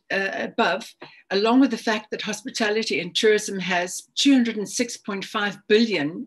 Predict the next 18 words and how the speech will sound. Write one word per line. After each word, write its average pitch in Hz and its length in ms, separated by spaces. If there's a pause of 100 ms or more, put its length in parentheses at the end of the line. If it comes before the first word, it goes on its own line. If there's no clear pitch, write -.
annually 190 480
of - 100
supply 196 480
chain 170 420
and 156 160
capital 202 360
spend 160 520 (400)
in 190 100
the 180 80
economy 185 460
annually, 175 460 (460)
you 214 100
can 208 180
see 294 280
from 240 200
deducing 190 520
from 185 120
above 165 440